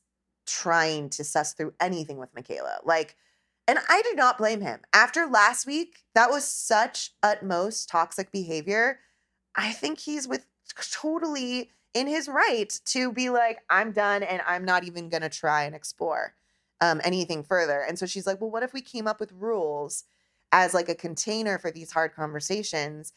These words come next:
And if, sh-, you know, the rules get broken, then those are the signals that you can step out of the conversation." He's like, "Absolutely not. Like, no, I don't even have it in me. Like, that sounds awful."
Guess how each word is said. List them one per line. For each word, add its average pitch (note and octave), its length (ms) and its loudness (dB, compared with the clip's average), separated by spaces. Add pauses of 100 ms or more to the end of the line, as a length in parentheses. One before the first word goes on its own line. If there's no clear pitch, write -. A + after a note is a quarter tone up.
(280)
And F3 240 -2
if, F#3 280 0
sh-, - 200 -4 (120)
you F#3 200 -2
know, D3+ 160 0
the E3+ 120 -4
rules F3 280 -2
get - 180 -4
broken, A3 680 -2 (420)
then G3 380 0
those F#3 280 4
are F3+ 100 4
the D#3 240 0
signals D#3 460 -2
that D3 160 -2
you D#3+ 160 -10
can D3+ 160 -12
step - 420 0
out C#3+ 320 4
of D3 80 -6
the D3+ 80 -6
conversation." D3+ 720 -4
He's F3+ 240 -8
like, B2+ 300 -6
"Absolutely E3 520 0
not. F3+ 560 4
Like, D#3 220 -2 (120)
no, F3+ 640 4
I E3 80 0
don't D#3 180 -2
even D3 160 -8
have D3+ 180 0
it - 140 -8
in F3+ 180 -6
me. F#3+ 380 -4
Like, E3 160 -4
that D3+ 180 0
sounds D3+ 300 -4
awful." F#3 760 2